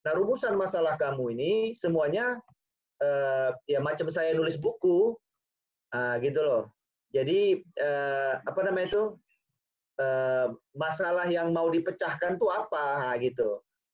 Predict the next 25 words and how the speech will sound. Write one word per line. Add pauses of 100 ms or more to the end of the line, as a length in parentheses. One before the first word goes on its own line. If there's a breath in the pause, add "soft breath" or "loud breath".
(180)
Apakah
melihat (220)
hubungan,
melihat
korelasi, (480)
mau
memecahkan
problema
yang
A,
itu
yang
masih
belum
kelihatan.
Jadi
rumusan
masalahmu, (560)
eh,
kalau
bahasa
saya,
masih
terlalu
deskriptif.